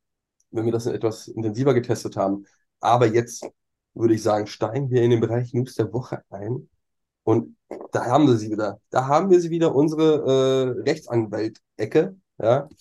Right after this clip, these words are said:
Ähm, Datenschutz, Datenübermittlung, U S A, Deutschland, alles ist dabei. Um was geht's denn genau? Ja? Also da haben wir wieder was Neues dazu und scheinbar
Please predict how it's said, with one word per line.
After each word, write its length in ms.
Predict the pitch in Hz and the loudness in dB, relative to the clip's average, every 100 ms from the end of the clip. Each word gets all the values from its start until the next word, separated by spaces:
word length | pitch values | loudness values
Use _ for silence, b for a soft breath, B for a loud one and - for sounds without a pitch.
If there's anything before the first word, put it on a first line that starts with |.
| _ _ _ 113 | _ _ _ 2
Ähm, 600 | 113 113 117 120 117 - _ _ | 4 4 4 2 0 -6 _ _
Datenschutz, 880 | 120 147 165 147 - 139 - - - | 0 2 -2 -8 -4 -4 -4 -14 -6
Datenübermittlung, 1040 | 117 135 - 123 131 127 127 120 123 120 120 | -2 0 -2 -2 0 2 0 0 0 0 0
U 160 | 135 | 0
S 180 | 151 - | 0 -4
A, 240 | 67 113 | -4 -2
Deutschland, 460 | 120 120 117 - 113 | 0 0 0 -4 -2
alles 260 | 127 143 - | -2 -4 -4
ist 100 | 123 | -2
dabei. 300 | 117 120 120 | 2 2 2
Um 160 | 120 | 2
was 180 | 131 127 | 0 0
geht's 220 | 131 131 | -4 -2
denn 160 | 123 110 | -2 -2
genau? 260 | 98 82 | -2 -4
Ja? 280 | 90 120 131 | -2 -2 -2
Also 320 | 123 107 113 | -2 -4 -4
da 200 | 95 120 | -2 0
haben 140 | 123 127 | 0 0
wir 120 | 123 | 0
wieder 180 | 120 120 | 2 2
was 280 | 120 - _ _ _ _ _ 123 | 0 -4 _ _ _ _ _ -2
Neues 360 | 123 135 165 | 0 2 2
dazu 280 | 160 151 160 | -2 -6 -4
und 180 | 139 135 | -4 -4
scheinbar 720 | - 135 156 156 151 151 | -4 -2 -2 0 0 -2